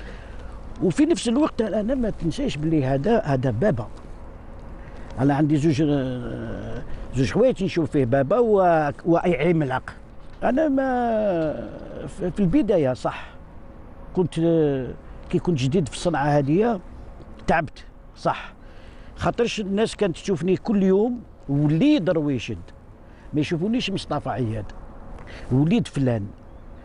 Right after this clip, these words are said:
وليد العملاق. الور في الخدمة تاعي نتعب بزاف، علاش؟ لازم لي ندير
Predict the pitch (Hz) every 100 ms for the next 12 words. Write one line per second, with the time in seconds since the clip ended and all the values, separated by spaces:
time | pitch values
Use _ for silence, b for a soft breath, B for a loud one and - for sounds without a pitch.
0 | - 143 208 175 208 180 139 175 160 139
1 | 120 - - B B B B B - 170
2 | 226 220 - 175 240 - 226 226 214 202
3 | 190 196 175 147 151 120 104 139 156 -
4 | 185 202 127 - - - - - - -
5 | - - - - B B B B B -
6 | 175 151 190 220 294 277 - - - 185
7 | 160 226